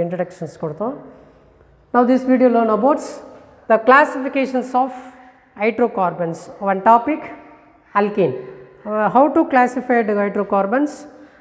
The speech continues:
The hydrocarbons, I mean, aliphatic hydrocarbon, aromatic hydrocarbon. The aromatic, uh, aliphatic hydrocarbon into classified, uh, acyclic and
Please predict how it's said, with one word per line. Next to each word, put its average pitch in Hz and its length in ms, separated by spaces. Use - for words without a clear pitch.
The 220 100
hydrocarbons, 262 800
I 208 120
mean, 220 160
aliphatic 269 500
hydrocarbon, 233 680
aromatic 214 440
hydrocarbon. 160 640
The 269 80
aromatic, 330 420
uh, 233 160
aliphatic 339 440
hydrocarbon 254 680
into 220 180
classified, 226 640
uh, 170 380
acyclic 254 500
and 208 140